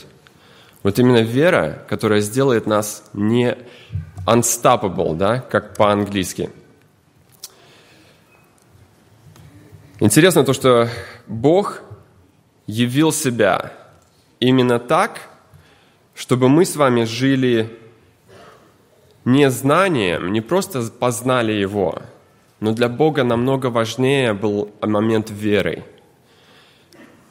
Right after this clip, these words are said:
Чтобы Он явил себя так, чтобы мы ходили, как написано во втором Коринфянам, а, пятой главе,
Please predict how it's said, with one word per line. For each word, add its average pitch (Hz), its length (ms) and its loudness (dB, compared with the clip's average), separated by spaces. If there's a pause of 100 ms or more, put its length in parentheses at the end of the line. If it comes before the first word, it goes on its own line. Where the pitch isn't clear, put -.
(140)
Чтобы 139 400 4
Он 160 200 4
явил 151 320 2
себя 131 260 -2
так, 165 320 -2
чтобы 127 340 -2
мы 139 200 2
ходили, 135 500 -2
как 110 180 -4
написано 113 380 -4
во 107 80 0
втором 110 260 -2
Коринфянам, 113 640 -2
а, 98 380 -2
пятой 107 380 -2
главе, 120 360 0